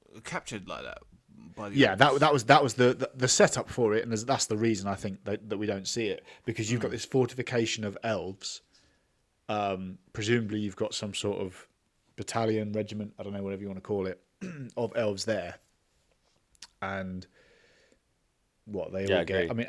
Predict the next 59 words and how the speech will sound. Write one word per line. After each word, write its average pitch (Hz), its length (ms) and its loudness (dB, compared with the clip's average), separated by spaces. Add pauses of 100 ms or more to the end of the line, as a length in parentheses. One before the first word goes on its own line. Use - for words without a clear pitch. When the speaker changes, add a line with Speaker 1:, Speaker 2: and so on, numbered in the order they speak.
(140)
Speaker 2:
I, 135 140 -2
in, 147 220 0
in 147 200 0
what 123 160 4
circumstance 110 920 0 (140)
have 104 200 -4
they 107 160 4
all 101 100 4
been 98 260 -2
rumbled? 95 460 -2
Like, 104 140 -2
they've 113 140 4
got 123 120 4
Speaker 3:
Yeah, 104 40 8
Speaker 2:
a 104 40 8
Speaker 3:
and 117 80 6
Speaker 2:
little, 139 100 12
Speaker 3:
why 143 60 12
has 135 100 10
no 123 80 6
Speaker 2:
little 139 160 10
Speaker 3:
one 131 140 8
gone 123 180 8
to - 60 -6
Speaker 2:
fortress. 120 280 2
Speaker 3:
go, - 60 -20 (160)
yeah, 117 180 10
why 127 180 12
has 131 140 8
no 135 140 8
one 127 140 2
gone 117 180 4
to, 117 120 0
like, 107 400 6 (520)
to, 104 300 4
to, 90 320 0
I 110 60 6
mean, 113 100 4
if 110 100 2
that 123 180 8
many 120 200 4
elves 113 300 4
are 95 40 -6
missing, 87 320 -2
surely, 104 280 2
like, 92 180 4
the 73 60 0
elf, 95 300 4 (120)
elves 90 420 2
are 87 40 2
like, 85 220 2
"Hey, 98 200 2
hang 101 200 -2
on 78 120 -4
a 78 40 -8
minute, 82 180 -4
this - 180 -6
is 73 100 -14
fucking, 76 440 -8